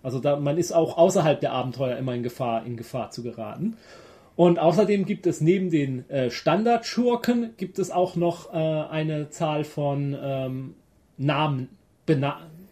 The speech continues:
namhaften Schurken, also Schurkenbossen, gegen die man dann halt auch, die sind schwieriger zu be-,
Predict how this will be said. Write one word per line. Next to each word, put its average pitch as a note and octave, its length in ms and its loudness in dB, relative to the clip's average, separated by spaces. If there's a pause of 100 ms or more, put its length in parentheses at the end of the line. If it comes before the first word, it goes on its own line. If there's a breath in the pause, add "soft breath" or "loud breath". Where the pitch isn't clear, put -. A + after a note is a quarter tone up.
(120)
namhaften C#3+ 600 0
Schurken, A#2+ 400 -6
also B2 160 -8
Schurkenbossen, B2+ 680 -6
gegen A#2 220 -8
die C3 80 -6
man B2+ 160 -6
dann B2 140 -6
halt B2 120 -6
auch, C3 160 -4
die D3 80 -2
sind C#3 180 -2
schwieriger C3 460 0
zu B2 160 -12
be-, A#2 260 -6